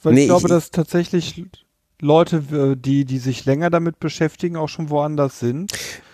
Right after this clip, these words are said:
Speaker 2: Äh,
Speaker 1: und das sollten ja Leute in der Politik idealerweise sein,
Speaker 2: s-,
Speaker 1: ne?
Speaker 2: s-,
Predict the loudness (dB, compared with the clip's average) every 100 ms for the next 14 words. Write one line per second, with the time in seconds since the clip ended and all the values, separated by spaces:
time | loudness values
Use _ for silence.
0 | -14 -6 -6 -6 0 0 4 2 4 2
1 | 4 4 2 2 0 0 -2 -2 -6 -4
2 | 0 2 2 0 -2 -2 -4 -2 0 0
3 | 0 -2 -10 -14 -14 -8 -4 -4